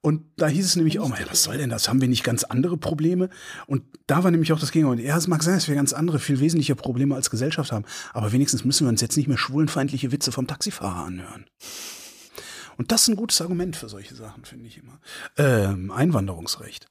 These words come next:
Speaker 1: „Nicht jeder Mensch, der zu uns kommt, kann bleiben.“ Ja, da
Speaker 2: Hm.
Speaker 1: schleudere ich der Ampel entgegen, „Doch!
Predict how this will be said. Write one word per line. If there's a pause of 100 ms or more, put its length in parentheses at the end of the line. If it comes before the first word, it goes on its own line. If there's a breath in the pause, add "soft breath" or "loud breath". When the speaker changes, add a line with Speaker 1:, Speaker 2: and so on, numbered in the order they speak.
(140)
Speaker 1:
„Nicht
jeder
Mensch,
der
zu
uns
kommt,
kann
bleiben.“ (520)
Ja, (100)
da
Speaker 2:
Hm.
Speaker 1:
schleudere
ich
der
Ampel
entgegen,
„Doch!